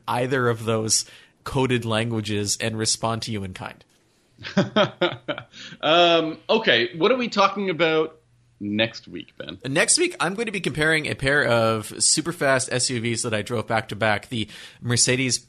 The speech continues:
Speaker 1: A M G G L C sixty-three S, which is actually not sold in America, strangely, and the Alfa Romeo Stelvio Quadrifoglio.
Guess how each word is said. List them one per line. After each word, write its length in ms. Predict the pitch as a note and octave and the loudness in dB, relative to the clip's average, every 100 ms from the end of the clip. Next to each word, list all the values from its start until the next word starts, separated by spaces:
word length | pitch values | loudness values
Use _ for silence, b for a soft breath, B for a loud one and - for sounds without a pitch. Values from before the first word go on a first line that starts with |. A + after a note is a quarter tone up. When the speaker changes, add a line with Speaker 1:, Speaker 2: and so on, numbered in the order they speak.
| - | -4
Speaker 1:
A 140 | A#2+ C3+ | 0 2
M 160 | B2+ | 0
G 360 | A2+ A2+ A#2 A2 | -2 -2 -2 -2
G 320 | G#2+ A2 E3+ | -4 -2 2
L 200 | E3 C3 | 4 4
C 360 | A2 - A#2+ A2+ | 4 0 0 -2
sixty-three 640 | - C#3 - B2 B2 A#2 - | -2 -2 -4 -6 -4 -4 0
S, 360 | B2 F#3 - | 0 0 -2
which 240 | B2 A#2 - | -2 -4 -2
is 120 | A2+ | -2
actually 320 | C3 - G3+ | -2 -4 -6
not 200 | C3+ - | -8 -6
sold 340 | - - D#4+ B2 | -4 -4 -4 -4
in 80 | |
America, 440 | G#2+ G#2 G2+ G#2 A2+ | -4 -4 -4 -4 -4
strangely, 520 | - G#2+ A2+ - D#3 B B B - | -4 -4 -4 -6 -6 B B B -2
and 380 | C#3+ D3+ D3+ C#3 B2+ A#2 | 2 4 2 0 -6 -4
the 380 | D3 E3 D#3+ D#3+ | 0 2 2 4
Alfa 260 | D3 E3 F3+ | 4 4 0
Romeo 440 | D#3+ D3 D3 D3 | 0 2 2 2
Stelvio 640 | C#3+ - - B2+ B2 A#2+ | 2 0 4 2 4 4
Quadrifoglio. 720 | A#2 A2+ G#2+ G#2+ A#2+ A2+ B2+ | 4 2 2 0 -4 -4 -6